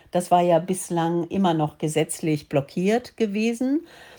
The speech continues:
Andreas, das heißt, die meisten wollen ja eh nach Deutschland. Das ist dann gar kein Problem mehr. Der legale Aufenthalt in verschiedenen Mitgliedstaaten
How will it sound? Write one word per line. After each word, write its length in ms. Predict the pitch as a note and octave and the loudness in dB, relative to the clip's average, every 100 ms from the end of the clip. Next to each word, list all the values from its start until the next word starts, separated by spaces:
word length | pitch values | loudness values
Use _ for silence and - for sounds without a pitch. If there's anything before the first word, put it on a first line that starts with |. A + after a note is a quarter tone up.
| - - | -20 -8
Andreas, 480 | G3 G3 G#3 G#3+ G#3+ | -2 0 0 0 0
das 200 | G3 F3+ | -4 -4
heißt, 300 | F3+ F#3 - | -2 -4 -4
die 60 | F#3 | -2
meisten 420 | D#3+ E3+ - F#3 | -2 -2 -2 2
wollen 220 | F3+ F3 | 4 4
ja 180 | E3 - | 2 0
eh 80 | G3+ | 0
nach 240 | A3 D#3 | 0 -2
Deutschland. 800 | - B2 A#2+ - D3 E3 D4 - _ - - _ | -2 -2 -2 -2 -2 0 -2 -4 _ -20 -20 _
Das 220 | - D#3 - | -4 -4 -4
ist 220 | - - | -4 2
dann 240 | E3 D3+ | 4 4
gar 220 | C#3+ E3 | 2 2
kein 280 | A3 F#3+ F3 | 2 0 0
Problem 540 | - D3+ D3+ C#3 D3 D#3+ | 0 -2 0 0 2 4
mehr. 240 | F3+ B3+ D#4+ - - - - F3 | 2 0 -4 -10 -20 -20 -4 4
Der 120 | G#3 | 6
legale 680 | G3+ F#3+ F#3 A3 D4+ D4+ - | 6 6 6 6 2 0 0
Aufenthalt 640 | G#3+ A3+ G#3 D#3+ D3 D3 | -2 0 -2 0 0 0
in 160 | - D#3+ | -2 0
verschiedenen 640 | E3 - A#3+ B3+ B3 A3 | -2 -2 -2 0 2 4
Mitgliedstaaten 1160 | G3 A3+ - F3+ D#3 - - C#3+ C#3+ C#3+ C3+ C#3 | 2 0 -2 -2 -2 -6 -4 0 0 -2 -4 -4